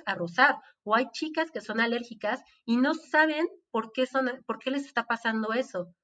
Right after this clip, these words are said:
porque conocen que solamente tienen esa alternativa, cuando no es así.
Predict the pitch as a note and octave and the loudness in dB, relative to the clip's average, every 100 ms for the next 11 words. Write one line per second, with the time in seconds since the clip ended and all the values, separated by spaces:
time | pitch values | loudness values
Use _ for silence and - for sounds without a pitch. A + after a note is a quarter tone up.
0 | _ G3+ G#3+ G#3 G#3 A3 B3+ B3+ G#3 G3+ | _ -6 -2 -2 -2 -2 -2 -2 -4 -4
1 | A3+ A#3 A3+ A3+ A3 A3 A3 A3 A3 F3+ | -2 -2 -4 -6 -6 -6 -6 -6 -6 -8
2 | F3 F3 C4 F3+ - _ _ _ _ _ | -8 -6 -6 -6 -12 _ _ _ _ _
3 | _ _ - G#3 G3+ F#3+ F#3+ G3 A3 A3 | _ _ -2 -2 0 -6 -6 -6 -6 -6
4 | F3+ A3 | -8 -4